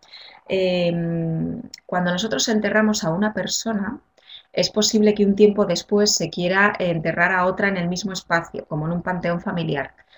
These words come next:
Em, en ese momento, si ese cadáver ya se ha convertido en un esqueleto,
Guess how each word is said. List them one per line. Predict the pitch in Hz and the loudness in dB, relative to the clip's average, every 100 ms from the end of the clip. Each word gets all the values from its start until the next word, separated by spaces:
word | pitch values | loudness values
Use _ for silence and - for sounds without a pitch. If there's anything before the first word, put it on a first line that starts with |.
| - - _ | -20 -20 _
Em, | - 185 175 170 165 165 170 - | 2 4 4 2 0 0 -2 -4
en | 180 196 | -2 0
ese | 240 | 2
momento, | 233 226 262 262 214 233 | 4 6 4 4 4 4
si | 247 - 170 165 160 160 156 | 2 0 2 2 2 0 -2
ese | - 175 - 196 | -2 -2 -2 -2
cadáver | 170 175 233 208 180 | 0 2 2 2 0
ya | 180 175 - | 0 0 0
se | - - | -4 -2
ha | 180 | 0
convertido | 202 190 175 202 180 | 0 -2 0 0 0
en | |
un | 165 | -2
esqueleto, | 196 196 - 180 240 180 | -2 -4 -2 -2 -2 -2